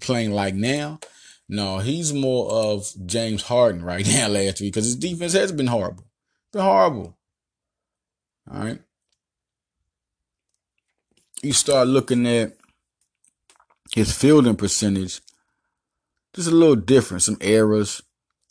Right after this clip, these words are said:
Wasn't that bad, man. I mean, you got some things that he had a real questionable year,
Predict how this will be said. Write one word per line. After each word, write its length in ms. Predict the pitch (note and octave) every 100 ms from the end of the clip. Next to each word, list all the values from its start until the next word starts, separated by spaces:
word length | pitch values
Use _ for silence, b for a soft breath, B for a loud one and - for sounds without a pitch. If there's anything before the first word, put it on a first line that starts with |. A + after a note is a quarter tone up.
| _ _ -
Wasn't 280 | G3 A#2 G2
that 260 | G#2+ F2+
bad, 340 | F2 E2 E2+ E2
man. 320 | F2 F2 F2+
I 60 |
mean, 400 | G2+ G2+ G2 F#2 _ _ _ _ _ _ -
you 140 | B2
got 240 | B2 A2+
some 420 | G2+ - C3 A#2+ G#2
things 380 | A2+ A2 G#2+
that 200 | G#2+ G2+ A#2
he 120 | A#2
had 80 | G#2+
a 80 |
real 500 | F#2 G2+ A#2 A2 G2+ F2 _ _ _ -
questionable 760 | - D3 C#3 - A#2+ G#2+ G#2+
year, 460 | G#2 A#2 G#2+ G2